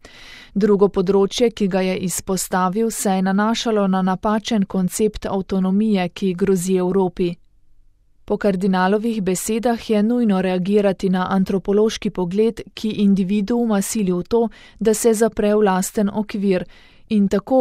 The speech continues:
oblikuje družbo izoliranih oseb, uničeno družbo, kajti mnoštvo individuumov ne oblikuje družbe.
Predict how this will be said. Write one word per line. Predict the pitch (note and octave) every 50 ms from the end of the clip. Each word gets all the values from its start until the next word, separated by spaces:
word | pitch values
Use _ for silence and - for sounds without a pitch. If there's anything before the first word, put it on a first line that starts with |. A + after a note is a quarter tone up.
| A#3+
oblikuje | F#3+ F3+ F#3+ G3 - - A#3+ A#3+ A3 G3
družbo | F#3 F3 G#3 A3+ A#3+ A#3+ - A3 G#3 A3+ G#3+ G3+ -
izoliranih | - A3 F#3+ G3+ A#3+ A#3+ A#3 A#3+ A#3 G#3 G3 F#3 F#3 F3+ - -
oseb, | - - F#3+ - - - G3+ F#3 F#3 - - - - - - - -
uničeno | - G#3 G3+ G3+ A3 G#3 - - F#3+ F3+ G3 F#3+
družbo, | F3+ G3 G3+ G3+ F#3+ F3+ F3 F#3+ F#3 F3 - _ _ _ _
kajti | - G#3+ G3+ F#3+ - G#3+ G3+
mnoštvo | G3 G#3 G#3 A#3 B3 B3+ - - A#3 G#3+ G3 F#3+ G3+ G3
individuumov | F#3 F#3 F#3+ F3+ F#3+ A#3+ B3 A3 B3 A#3+ A#3 A3+ A3 A3 G#3 G3+ - -
ne | - A3 A3+ A#3+ A#3
oblikuje | G#3 G3 F3 F3 F3+ F3+ - - G3 G3 F#3 F3+
družbe. | E3+ F#3+ F3+ F3+ E3+ - F#3 F#3+ F3 F3+